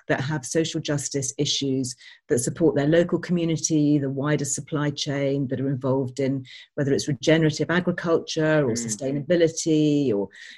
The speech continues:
Speaker 1: um, plastic waste, you know, whatever it is, you need to be sure that actually there is something going on and that your money is being used wisely, your, your money is used to,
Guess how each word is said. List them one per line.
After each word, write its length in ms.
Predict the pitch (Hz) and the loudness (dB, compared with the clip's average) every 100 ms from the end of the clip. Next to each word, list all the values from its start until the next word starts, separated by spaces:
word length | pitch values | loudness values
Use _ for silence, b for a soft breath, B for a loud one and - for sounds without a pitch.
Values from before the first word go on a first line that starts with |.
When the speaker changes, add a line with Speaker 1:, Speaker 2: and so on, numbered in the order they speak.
| _ | _
Speaker 1:
um, 400 | 123 123 131 - - - | 0 4 4 0 -6 -4
plastic 340 | 156 - 147 151 | -4 0 0 0
waste, 600 | 139 156 160 147 - - | 4 6 6 4 0 -2
you 80 | |
know, 100 | 156 | 0
whatever 540 | 151 156 175 202 214 180 | 0 2 6 8 8 6
it 140 | 170 | 8
is, 420 | 208 131 - 123 | 8 8 6 2
you 100 | 139 | 2
need 200 | 165 160 | 2 0
to 80 | - | -2
be 140 | 135 151 | -2 -2
sure 500 | - 180 131 104 107 | 2 4 4 2 0
that 140 | 131 - | -2 0
actually 420 | 139 - - 147 | -2 -2 -2 0
there 260 | 160 165 | 2 4
is 200 | 175 175 | 4 4
something 460 | - 180 120 - 127 | 2 0 0 0 0
going 340 | 135 143 139 | 2 0 0
on 440 | 143 135 85 98 123 B B B _ | 0 0 -2 -4 -6 B B B _
and 120 | 143 143 | 2 4
that 80 | |
your 140 | 160 165 | 6 6
money 380 | 160 151 147 135 | 6 6 6 4
is 120 | 127 | 2
being 300 | 156 143 147 | 2 2 4
used 400 | 151 147 123 - | 4 2 0 -2
wisely, 540 | 151 160 165 147 123 | 0 4 2 2 0
your, 180 | 98 127 | 0 -2
your 140 | 120 143 | -2 -6
money 320 | 143 143 131 | -6 -4 -4
is 140 | 135 | -4
used 340 | 143 139 131 - | -4 -4 -4 -6
to, 180 | 143 135 | -8 -8